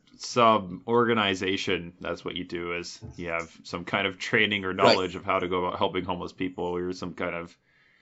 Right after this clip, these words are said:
Speaker 1: I don't know, church organization or other organization, like, this is what you do. We're not saying you can't help homeless people, but you, you don't, you don't always know what you're gonna be getting yourself into.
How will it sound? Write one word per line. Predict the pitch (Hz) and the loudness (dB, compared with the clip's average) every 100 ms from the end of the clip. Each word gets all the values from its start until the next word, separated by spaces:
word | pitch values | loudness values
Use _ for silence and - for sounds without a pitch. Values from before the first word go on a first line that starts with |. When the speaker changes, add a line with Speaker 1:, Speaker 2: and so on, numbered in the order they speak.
| _ _ | _ _
Speaker 1:
I | - | -4
don't | 87 | -4
know, | 85 87 | -2 -6
church | 90 - 101 95 | -4 0 0 2
organization | 101 98 95 95 92 92 92 92 90 | -2 0 0 0 0 -2 -2 -4 -2
or | 90 | -2
other | 92 | -2
organization, | 92 92 90 90 92 - | 0 0 -2 -4 -6 -6
like, | 90 87 | -8 -6
this | 98 92 | -6 -8
is | 87 | -6
what | 87 - | -6 -4
you | |
do. | 87 101 92 85 - | -4 -2 -2 -4 -6
We're | 104 | 0
not | 113 117 - - _ - - | 4 2 2 -14 _ -16 -10
saying | - 107 92 | -2 -2 -2
you | 90 | -4
can't | 120 - - _ _ - _ _ _ | -4 -4 -10 _ _ -20 _ _ _
help | - 123 123 | 4 4 6
homeless | 113 104 95 | 2 2 -2
people, | - 107 98 95 | 0 0 0 -2
but | 90 90 90 - | 0 -2 -2 -4
you, | 113 104 - | -6 -6 -8
you | 113 | -2
don't, | 120 139 110 | 6 6 6
you | 135 | 4
don't | 147 143 | 4 4
always | 135 135 123 117 | 4 4 4 2
know | 117 | 2
what | 113 | 2
you're | 107 | 2
gonna | 107 | -2
be | 101 101 | 0 0
getting | 98 92 | 2 0
yourself | 92 90 87 | -2 -4 -2
into. | 90 87 82 80 | -4 -4 -6 -6